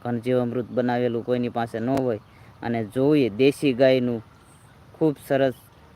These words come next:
અ, વર-, અ, ઘન જીવામૃત જોઈએ, તો અમે એની પણ બેગો બનાવીએ છીએ. એનો ભાવ તો હજી ફિક્સ નથી કર્યા,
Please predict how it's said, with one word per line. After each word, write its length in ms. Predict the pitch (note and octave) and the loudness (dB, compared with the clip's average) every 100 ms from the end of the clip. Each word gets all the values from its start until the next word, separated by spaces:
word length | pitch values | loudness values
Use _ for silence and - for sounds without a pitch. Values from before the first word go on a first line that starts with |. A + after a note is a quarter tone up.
| - - _ - - - | -20 -20 _ -20 -20 -14
અ, 20 | G#2+ A2 - | -12 -12 -6
વર-, 500 | A#2+ C3 C3 B2 A#2+ A#2 - | -2 0 0 0 -2 -4 -8
અ, 240 | A#2+ A#2+ A2+ | -6 -6 -4
ઘન 180 | C3+ C3 | -2 0
જીવામૃત 580 | B2+ C3+ B2+ B2+ A2+ | 2 2 2 -2 -4
જોઈએ, 380 | A#2+ C#3 D3 B2 | -2 2 2 0
તો 160 | G2+ B2 | -2 -4
અમે 280 | A#2+ B2+ B2 | -2 0 0
એની 220 | C3 C3+ | 0 0
પણ 180 | C3+ B2+ | -2 -2
બેગો 360 | A#2 B2 B2 | 0 0 0
બનાવીએ 460 | A#2 C3 C#3 B2+ A2 | 0 2 2 0 -2
છીએ. 160 | G#2+ | -6
એનો 160 | G#2 A2+ | -6 -6
ભાવ 280 | G#2 A#2+ B2+ | -2 0 0
તો 160 | B2+ | 0
હજી 140 | B2 A2 | -2 -2
ફિક્સ 360 | - A#2+ - | -8 -8 -8
નથી 160 | C#3 C3+ | -8 -6
કર્યા, 280 | A#2+ A#2 | -4 -4